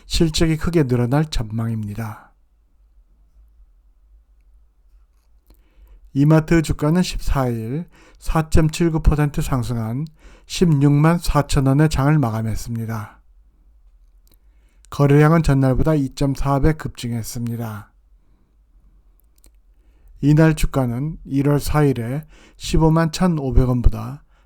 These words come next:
팔 퍼센트가량 상승한 수준입니다. 이마트의 삼 분기 실적은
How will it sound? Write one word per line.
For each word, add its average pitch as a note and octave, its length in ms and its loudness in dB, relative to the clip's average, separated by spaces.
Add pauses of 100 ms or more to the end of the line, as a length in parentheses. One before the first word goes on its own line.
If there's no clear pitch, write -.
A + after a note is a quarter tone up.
(100)
팔 D#3 260 4
퍼센트가량 D3+ 720 2
상승한 C#3 520 -4
수준입니다. A2+ 920 -10 (3500)
이마트의 D3+ 640 2
삼 E3 240 -2
분기 E3 240 -2
실적은 C#3 760 -8